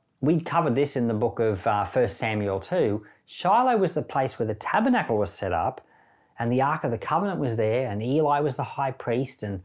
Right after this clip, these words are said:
the Philistines came in and flattened that place. They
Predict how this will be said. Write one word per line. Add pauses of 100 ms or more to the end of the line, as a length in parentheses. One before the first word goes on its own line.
(400)
the
Philistines
came
in
and
flattened
that
place.
They